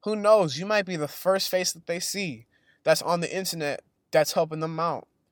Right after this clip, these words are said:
You may be the first person that they see that is a health guru and understands the true value of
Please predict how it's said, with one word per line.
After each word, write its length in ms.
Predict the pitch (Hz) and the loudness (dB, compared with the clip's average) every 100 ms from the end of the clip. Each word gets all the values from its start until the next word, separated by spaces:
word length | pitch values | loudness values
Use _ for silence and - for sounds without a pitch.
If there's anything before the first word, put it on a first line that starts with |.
| _ _ _ - | _ _ _ -8
You 100 | 202 | 0
may 140 | 214 | 2
be 100 | 220 | 2
the 140 | 190 170 | 0 4
first 380 | 190 202 - | 6 6 6
person 260 | - 196 180 | -2 -2 -2
that 140 | 170 | -2
they 140 | 180 185 | -2 -2
see 560 | - 196 196 165 147 - _ _ _ _ - | -2 -2 -4 -4 -6 -12 _ _ _ _ 6
that 260 | 170 - | 8 8
is 180 | 175 156 | 2 0
a 80 | 151 | 0
health 340 | - 208 175 | 4 2 2
guru 580 | 160 165 151 156 151 165 - | -4 -2 0 0 -2 -4 -2
and 140 | 165 | -2
understands 600 | 175 180 175 190 185 170 | -2 -2 -4 0 0 -2
the 80 | 160 | -8
true 300 | - 202 165 | -8 -6 0
value 500 | 160 185 185 175 - | 6 8 6 4 0
of 500 | 151 147 143 143 151 | 6 8 8 4 0